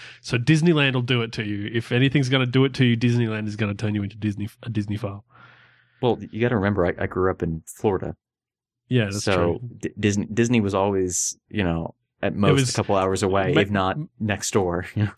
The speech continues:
Speaker 2: Okay, so maybe, uh, maybe you have been over, over, uh, what's the word?
Speaker 1: Overexposed?
Speaker 2: That's the one. Over, you've been overexposed to Disney, and so therefore you're just kind of,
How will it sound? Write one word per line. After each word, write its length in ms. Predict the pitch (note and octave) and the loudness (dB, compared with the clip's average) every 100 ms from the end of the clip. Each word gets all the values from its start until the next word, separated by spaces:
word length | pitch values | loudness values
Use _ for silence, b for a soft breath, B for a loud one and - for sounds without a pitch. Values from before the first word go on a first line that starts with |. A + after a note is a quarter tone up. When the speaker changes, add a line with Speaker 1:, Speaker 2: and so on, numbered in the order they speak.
| - D3+ | -6 -2
Speaker 2:
Okay, 300 | C#3+ A#2+ A2 | 0 0 -2
so 200 | - D3+ | -2 0
maybe, 580 | C#3+ D3+ C#3+ C3 C3 B2 | 4 4 4 2 2 0
uh, 400 | A#2+ A2+ A2+ C3 | 2 2 0 0
maybe 520 | C3+ C3 B2+ A#2 - _ | 0 2 2 0 -6 _
you 420 | - C3 B2 A#2+ | -4 2 4 4
have 220 | A#2 A2+ | 2 0
been 300 | A#2+ A2+ G#2+ A2 | 0 0 -2 -2
over, 480 | A#2+ A#2 A2+ A2 - - | 0 2 0 0 -4 -2
over, 400 | B2 B2 A2 G#2 _ _ _ _ _ _ - - | 0 0 -2 -2 _ _ _ _ _ _ -16 -8
uh, 300 | G#2+ G#2 G#2 _ _ _ _ _ _ _ _ _ _ _ _ _ _ _ _ _ | -6 -6 -12 _ _ _ _ _ _ _ _ _ _ _ _ _ _ _ _ _
what's 260 | - A#2+ - | -10 -10 -8
the 80 | G#2 | -10
word? 240 | G2+ G2+ - - | -8 -10 -12 -2
Speaker 1:
Overexposed? 840 | G#2+ F#2 F#2 - G#2 G2 G#2 - - _ _ _ - | 0 2 -2 0 2 2 -2 -10 -18 _ _ _ -2
Speaker 2:
That's 240 | B2+ B2 | -2 -2
the 100 | A2+ | -6
one. 540 | G2+ G2+ G#2 A2 A2 _ - | -4 -4 -4 -4 -8 _ 0
Over, 180 | D3 | 0
you've 200 | C3+ C#3+ | 2 2
been 140 | D3 C#3+ | 2 2
overexposed 880 | C3+ B2 A2+ - B2+ A2 G#2+ - | 0 -2 -4 -2 -2 -2 -4 -10
to 60 | - | -2
Disney, 440 | A#2+ G#2+ G#2 G2 - | -2 -2 -6 -10 -10
and 160 | A2 | -8
so 280 | - G#2+ G#2 - B B B B B B - | -4 -4 -6 -10 B B B B B B -8
therefore 380 | A2 G#2 G#2+ G2+ | -4 -4 -4 -4
you're 100 | G#2 | -2
just 200 | A2+ - | -4 -4
kind 160 | G#2 | -6
of, 160 | G2 | -6